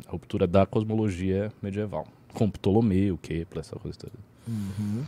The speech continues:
Speaker 1: E eu trato disso na live, entre outros assuntos de espiritualidade, metafísica. A live realmente tá boa.
Speaker 2: Por que a gente não pega essa? Ah, tá, ela tá publicada no canal do Bisoto?
Speaker 1: Tá, tá lá no canal do Bisoto.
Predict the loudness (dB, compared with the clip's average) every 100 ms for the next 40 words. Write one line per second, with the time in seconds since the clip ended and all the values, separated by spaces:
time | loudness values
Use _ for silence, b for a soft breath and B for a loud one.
0 | -2 6 6 8 8 8 2 2 2 6
1 | 8 8 8 4 4 4 6 8 8 8
2 | 6 6 6 4 -2 -2 -6 -14 -10 -8
3 | -8 -4 -4 -2 -2 0 2 4 4 0
4 | -4 -6 -6 -2 -2 -2 -4 -6 -4 -2
5 | 0 2 6 8 8 6 2 0 8 10
6 | 12 12 12 12 10 10 10 10 10 8
7 | 8 8 8 8 8 6 4 2 2 0
8 | 2 2 0 2 10 12 12 6 4 4
9 | 4 2 0 -2 -2 0 6 8 8 4
10 | -10